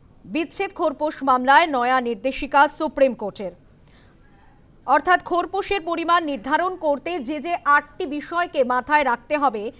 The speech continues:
সেই আটটি বিষয়কে, আহ, মাথায় রেখেই খোরপোশ, আহ, মামলায় নির্ধারণ করতে হবে, পরিমাণ নির্ধারণ করতে হবে, যেমনটা জানিয়েছে সুপ্রিম কোর্ট।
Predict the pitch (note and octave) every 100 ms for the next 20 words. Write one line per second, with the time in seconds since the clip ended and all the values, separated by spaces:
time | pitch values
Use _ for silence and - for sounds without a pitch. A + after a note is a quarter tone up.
0 | - - F#4 F4 - D#4 D4+ - D#4+ D4+
1 | E4+ D#4 D#4 E4 G#4 - - - B3+ B3+
2 | A#3+ B3+ B3+ D4+ D4+ C#4 F4 E4+ - C4+
3 | C4 G3+ G#3+ - - - - A#3 A3 A#3
4 | B3+ C#4 D4 D#4 D#4 _ - G#3+ B3 F3+
5 | C#4+ F4 F#4 D#4 C#4 C#4+ C#4 B3 C#4+ E4
6 | _ _ - C4 F4 F#4+ F#4 D#4 A3 C4
7 | C4 B3+ B3+ B3 C4 B3 C4 D4 - -
8 | - A#3 A#3 C#4 E4+ D#4 C#4+ C4+ C4 C#4+
9 | D#4+ D4+ D#4 E4 - E4+ D4 A3 F3+